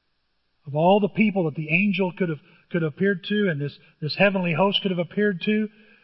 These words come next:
he appears not to the top one percent of the ten percent,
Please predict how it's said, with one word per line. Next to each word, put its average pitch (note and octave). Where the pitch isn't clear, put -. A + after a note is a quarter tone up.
he F3
appears F#3+
not F3+
to G#3+
the G3
top G3+
one F#3+
percent G3
of F3+
the F#3
ten G3
percent, F#3+